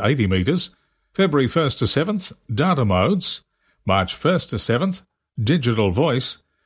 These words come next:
and April first to seventh, L F, one sixty metres and eighty metres. Scoring for activators is the number of unique Q S O partners worked,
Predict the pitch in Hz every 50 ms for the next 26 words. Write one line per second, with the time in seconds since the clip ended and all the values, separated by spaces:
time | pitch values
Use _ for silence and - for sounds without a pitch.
0 | _ _ - 107 101 101 - - 107 113 - - 107 101 92 - - 143 165 143
1 | - - 110 - - 117 104 98 110 107 - - _ _ _ - 113 110 107 104
2 | 107 - - - _ _ _ - 113 95 95 95 95 92 - - - 107 - -
3 | - 104 90 92 90 87 92 85 85 87 87 95 107 101 98 82 82 82 80 67
4 | 62 58 - - - - _ _ _ _ _ _ _ _ _ - - - 165 147
5 | 156 165 185 196 190 180 - - - 110 92 101 139 143 - 107 92 98 90 90
6 | 87 123 185 180 - _ _ _ _ _ _ - 110 110 107 98 - 104 95 120
7 | 131 120 104 104 101 90 90 90 90 113 120 104 - - - 117 131 139 - -
8 | 120 104 95 90 - 104 107 107 104 - - 87 80 - - 107 120 175 185 185
9 | - -